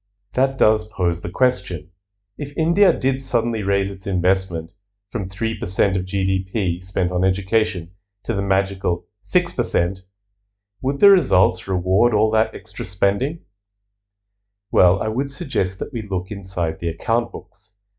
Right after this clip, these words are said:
and, as I've pointed out, look at all the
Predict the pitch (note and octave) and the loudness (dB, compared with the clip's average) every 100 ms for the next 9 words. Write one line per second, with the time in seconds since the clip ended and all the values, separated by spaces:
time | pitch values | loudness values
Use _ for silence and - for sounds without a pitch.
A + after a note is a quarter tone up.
0 | _ - D3 C3+ A#2 - _ _ - G2+ | _ 0 2 2 0 -8 _ _ -8 -4
1 | G2 G2 G2 - A2+ F#2 F#2+ G#2+ F#2 D#2 | 2 2 2 -2 -2 0 2 4 2 -2
2 | - _ _ _ _ - B2 D3 D3 - | -8 _ _ _ _ -4 0 0 -2 -2
3 | G#2+ A#2 A#2+ A#2+ - | 2 2 2 0 -4